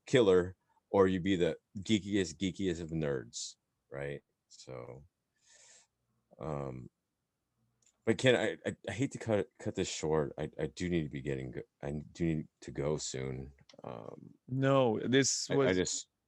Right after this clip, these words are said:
Speaker 2: I, I really appreciate the time, um, the openness that, that you've, uh, shared. You know, I, I really
Speaker 1: Yeah.
Speaker 2: appreciate that.
Speaker 1: Yeah, I just, I got a lot going on, and I think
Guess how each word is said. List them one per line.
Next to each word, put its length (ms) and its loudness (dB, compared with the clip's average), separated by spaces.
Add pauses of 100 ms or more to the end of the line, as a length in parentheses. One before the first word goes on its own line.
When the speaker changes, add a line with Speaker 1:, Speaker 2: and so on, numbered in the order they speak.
(180)
Speaker 2:
I, 160 6 (100)
I 60 6
really 280 6
appreciate 420 4
the 100 4
time, 540 2 (160)
um, 560 4 (440)
the 140 0
openness 540 -4
that, 220 -4 (100)
that 160 -6 (180)
you've, 480 -6
uh, 140 -4
shared. 420 0 (220)
You 100 -14
know, 160 -4
I, 140 -2
I 140 -2
really 280 -2 (100)
Speaker 1:
Yeah. 160 6
Speaker 2:
appreciate 140 -4 (140)
that. 1160 -14
Speaker 1:
Yeah, 300 2 (140)
I 40 -8
just, 340 -4
I 40 6
got 120 10
a 20 10
lot 240 8
going 260 -2
on, 400 -2
and 240 -4
I 140 -4
think 300 -2